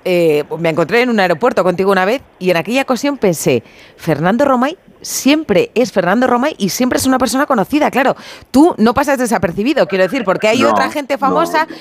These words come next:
Speaker 1: que se pone una gorra, tal, eh, y, y pasa
Speaker 2: No,
Speaker 1: desapercibido,
Speaker 2: ni
Speaker 1: pero
Speaker 2: quiero,
Speaker 1: tú es
Speaker 2: ni
Speaker 1: imposible.
Speaker 2: quiero, ni quiero, ni quiero, ni quiero. O sea, ¿para qué te vas a esconder? Nada. Tienes que ir con la verdad por delante, que son mis dos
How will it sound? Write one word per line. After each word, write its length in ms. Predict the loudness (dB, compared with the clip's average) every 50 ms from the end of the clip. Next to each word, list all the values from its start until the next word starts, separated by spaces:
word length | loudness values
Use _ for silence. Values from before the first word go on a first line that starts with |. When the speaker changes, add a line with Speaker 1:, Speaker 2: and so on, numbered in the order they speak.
| -18 -12
Speaker 1:
que 80 | -10 -8
se 80 | -8 -6
pone 200 | -6 -4 -4 -2
una 180 | 0 0 2
gorra, 440 | 4 4 4 4 2 2 0 0 0
tal, 380 | 0 -2 -2 -2 -2 -4 -8 -14 -18 -14 -12
eh, 460 | -8 -8 -6 -6 -6 -8 -10 -12 -14 -14 -16 -12
y, 100 | -8 -8 -4
y 40 |
pasa 220 | -2 -2 0 2 2
Speaker 2:
No, 40 | 2
Speaker 1:
desapercibido, 500 | 2 2 0 -2 -2 -4 -2 0 0 0
Speaker 2:
ni 40 | 0
Speaker 1:
pero 120 | 0 0 0
Speaker 2:
quiero, 140 | 0 0 0
Speaker 1:
tú 240 | 2 2 2 2 0
es 160 | -2 0 0
Speaker 2:
ni 60 | 0
Speaker 1:
imposible. 680 | 0 0 0 2 2 2 0 -2 -2 -2 -4 -6 -8 -10 _ -4 -2 0 0 0 -2 0
Speaker 2:
quiero, 380 | 0 2 2 2 2 0 -4 -6
ni 280 | -6 -4 -2 -2 -2 -2
quiero, 380 | 0 0 0 0 0 -2 -6 -8
ni 180 | -8 -10 -8
quiero, 320 | -4 -2 -2 -2 -2 -4 -10
ni 140 | -12 -16 -12
quiero. 300 | _ -4 -4 -4 -4 -6
O 260 | -10 -12 -16 -20 -8 -4
sea, 340 | 0 2 2 4 2 2 0 0
¿para 260 | -2 0 0 0 -2
qué 160 | -2 -4 -4
te 120 | -2 -2 -2
vas 220 | 0 0 -2 -2 -6
a 40 | -10
esconder? 560 | -12 -12 _ -12 -12 -10 -4 -2 -2 -2 -2
Nada. 300 | -4 -6 -4 -4 -6 -8 -8 -14 _ _ _ _ _ _ _
Tienes 320 | 0 0 2 2 0 0 0
que 80 | 0
ir 80 | -2 0
con 140 | 0 0 2
la 80 | 2 2
verdad 320 | 2 0 0 0 -2 -2
por 160 | 0 -4 -4 -2
delante, 480 | -2 -2 0 0 -2 -2 -4 -6 -4
que 120 | -4 -4 -2
son 220 | 0 0 0 2 2
mis 140 | 0 0 0
dos 180 | 2 2 2